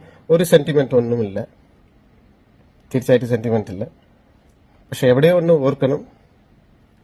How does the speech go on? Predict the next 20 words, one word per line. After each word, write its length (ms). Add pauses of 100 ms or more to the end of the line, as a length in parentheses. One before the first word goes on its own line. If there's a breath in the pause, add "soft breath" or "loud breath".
(160)
ആരില്ലെങ്കിലും 640 (640)
ഞാനുണ്ട്. 520 (1500)
ഹാപ്പി 300
ബർത്ത്ഡേ, 300 (920)
ഹാപ്പി 280
ബർത്ത്ഡേ. 260 (880 soft breath)
പക്ഷെ 200
എനിക്ക് 220 (240)
ഒരു 100 (100)
സങ്കടമില്ല, 480
കാരണം 220 (120)
ഈ 20 (140)
അവസ്ഥയിലെ 440 (100)
പേര് 240
പോലും 280
എടുത്ത് 220 (100)
പറയാൻ 340
പറ്റാത്ത 320
ഒരു 120
അവസ്ഥയിൽ 280